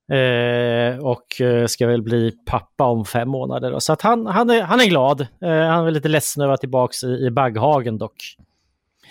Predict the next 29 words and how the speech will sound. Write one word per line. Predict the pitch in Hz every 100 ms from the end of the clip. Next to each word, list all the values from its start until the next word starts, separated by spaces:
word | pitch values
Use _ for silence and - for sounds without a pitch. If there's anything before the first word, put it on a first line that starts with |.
| - - - _
Eh, | 135 127 127 120 120 120 120 127
men | 196
dödat | 240 233 262
har | 240
jag | 247
gjort. | 220 240 - - -
Eh, | 202 190 180
denna | 170 185 180 175 185
gång | 180 180 185
någonting | 175 170 170 - 160 160
med | 160 151
puls. | 143 185 247 - - - _ - _
Eh, | 147 143 143 143 - _ _
till | - 160
saken | 185 202 - 175 147
hör | 147 147 147
att, | 147 147 143 _ -
eh, | 143 143 131 160
adrenalin-, | 139 156 160 151 147 143
adrenalinnivån | 160 139 160 160 156 156 156 165 151 143 - _ 156 156 143 143 143 147 220 143 107 104
på | - 127
mig | 151 156 120 117 113
gick | 117 - -
upp | 131 113 - -
riktigt | 117 147 147 - - 151 -
rejält | 123 139 131 113
den | 120
här | 120
gången. | 120 120 120